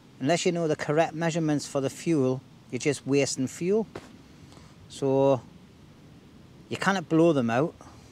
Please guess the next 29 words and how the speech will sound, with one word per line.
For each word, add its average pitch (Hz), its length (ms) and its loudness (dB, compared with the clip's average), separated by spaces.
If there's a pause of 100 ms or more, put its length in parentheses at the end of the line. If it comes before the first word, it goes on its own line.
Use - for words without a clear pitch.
(1080)
'cause 113 100 -10
that's 135 180 2
just - 220 -4
stupid - 480 0
and 113 140 -4
dangerous 120 480 0
trying 127 280 0
to 101 80 -12
blow 107 260 -4
it 104 80 -4
out, 113 260 -2 (800)
and, 123 400 -4
uh, 143 380 2 (560)
it's - 100 -18
just - 220 -4
wasting 143 320 -2
fuel, 196 300 -4
isn't 208 200 -2
it? 180 140 -4 (1900)
But 160 240 -2
I - 20 -12
suppose 123 380 -4
it's 117 140 -6
a, 123 180 -4
a 131 60 -6
little 120 200 -4
bit 110 140 -8
of 107 120 -4
a, 101 120 -6